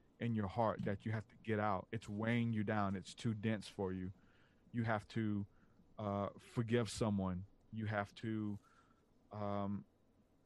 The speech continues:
give money back to somewhere that you got it by i-,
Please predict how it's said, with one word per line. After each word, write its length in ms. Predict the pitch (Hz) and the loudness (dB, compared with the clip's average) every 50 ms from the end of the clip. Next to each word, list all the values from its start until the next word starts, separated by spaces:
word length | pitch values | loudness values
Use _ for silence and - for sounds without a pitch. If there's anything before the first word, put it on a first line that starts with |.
| _ _ _ _ _ _ - - 107 - | _ _ _ _ _ _ -20 -14 -6 -2
give 200 | 131 135 117 104 | 0 0 2 2
money 300 | 120 120 123 123 127 123 | 4 4 4 6 4 4
back 280 | 113 117 113 107 - | 4 4 4 2 2
to 100 | - 127 | 0 -4
somewhere 440 | - - - 123 120 120 120 120 117 | -2 0 2 2 4 4 4 4 4
that 160 | 113 117 113 113 | 4 4 2 2
you 80 | 110 110 | 0 0
got 240 | 98 117 110 110 113 | 2 4 4 6 4
it 120 | 110 107 | 4 2
by 160 | 107 104 104 101 | 2 2 2 2
i-, 200 | 104 123 123 | 2 0 0